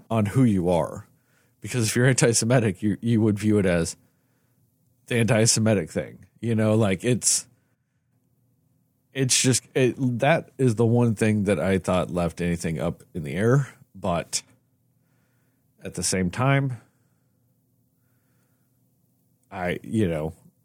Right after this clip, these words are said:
it's, it was just them trying to make a statement, and I think they made the wrong one. 'Cause also, the next part of that no-, news is, uh,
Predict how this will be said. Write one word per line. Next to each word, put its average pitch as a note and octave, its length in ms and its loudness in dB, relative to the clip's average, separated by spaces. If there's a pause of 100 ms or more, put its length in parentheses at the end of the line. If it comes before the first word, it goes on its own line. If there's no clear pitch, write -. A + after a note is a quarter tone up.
(480)
it's, A#2 260 -6
it A2+ 120 -2
was G#2 180 0
just G#2+ 260 -2
them A2 160 0
trying G#2 220 0
to G#2+ 60 -2
make G2+ 180 0
a F#2+ 60 -6
statement, G#2 520 -2 (380)
and G2 100 -6
I G2 60 -2
think G2 220 -4
they F#2 80 -2
made E2+ 160 0
the E2 60 -2
wrong E2 260 -2
one. D3+ 320 -2 (180)
'Cause A#2+ 140 -2
also, D3 500 0 (340)
the A2 60 -8
next B2 200 -2
part F#2+ 200 -2
of F2 60 0
that D#2+ 120 -2
no-, D#2 220 -6
news F#2+ 460 -2 (760)
is, G2+ 240 -4
uh, F2+ 220 0